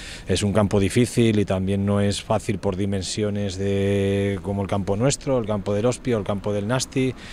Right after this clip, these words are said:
Nos ha faltado sobre todo elegir bien dónde estaban las superioridades en la primera parte, que estaban sobre todo en situaciones de banda.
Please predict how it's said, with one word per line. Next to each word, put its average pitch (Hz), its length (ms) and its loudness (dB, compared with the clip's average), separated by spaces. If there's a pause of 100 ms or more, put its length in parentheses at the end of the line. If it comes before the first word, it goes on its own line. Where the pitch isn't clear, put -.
(280)
Nos 101 200 -2
ha 101 80 2
faltado 104 340 0
sobre 104 260 -2
todo 107 380 0
elegir 104 480 -2
bien 123 560 0
dónde 104 200 -4
estaban 110 300 0
las 101 80 -4
superioridades 107 400 0
en 110 60 -2
la 107 100 0
primera 110 300 0
parte, 127 420 0
que 113 80 -2
estaban 101 300 -4
sobre 104 180 -2
todo 104 180 0
en 104 120 -4
situaciones 104 500 -2
de 104 80 0
banda. 123 460 0